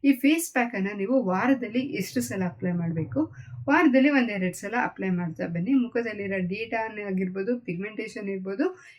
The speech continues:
ಎಲ್ಲವನ್ನ ಇದು ಚೆನ್ನಾಗಿ ರಿಮೂವ್ ಮಾಡುತ್ತೆ. ಮುಖವನ್ನ ಬ್ರೈಟ್ ಮಾಡುತ್ತೆ, ಕಾಂಪ್ಲೆಕ್ಷನ್ ಅನ್ನ. So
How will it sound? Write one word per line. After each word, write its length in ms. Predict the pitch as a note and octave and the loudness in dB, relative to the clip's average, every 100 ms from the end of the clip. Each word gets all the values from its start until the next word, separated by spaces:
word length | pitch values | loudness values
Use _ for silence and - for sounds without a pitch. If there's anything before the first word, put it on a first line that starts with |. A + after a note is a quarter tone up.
| _ | _
ಎಲ್ಲವನ್ನ 880 | F#3 G3 A#3+ A3+ G3 F3 D4 - F#3+ | -2 2 2 2 0 0 -2 -2 0
ಇದು 240 | F#3 F3+ F#3+ | 0 0 -4
ಚೆನ್ನಾಗಿ 480 | - D#3 E3 F3 | -4 -2 0 0
ರಿಮೂವ್ 380 | C4 F3+ E3+ F#3 | 0 0 0 0
ಮಾಡುತ್ತೆ. 380 | F3+ E3+ F3+ C#4 | -2 -4 -2 4
ಮುಖವನ್ನ 600 | C4+ F#3 F3+ G#3+ G#3+ G3 A#3+ | 4 2 -2 -4 -4 -4 -2
ಬ್ರೈಟ್ 560 | F3 D#3+ D#3 F#3+ - | -2 -2 -4 -4 -4
ಮಾಡುತ್ತೆ, 640 | E3+ D#3+ E3+ D#3+ - F#3 F3+ | -2 0 0 -4 -4 -4 -4
ಕಾಂಪ್ಲೆಕ್ಷನ್ 560 | - F3 E3 E3+ - E3 | -4 -6 -4 -6 -6 -6
ಅನ್ನ. 200 | D#3 E3 G3+ - - - _ _ - | -2 -2 -4 -8 -20 -20 _ _ -16
So 120 | - | -8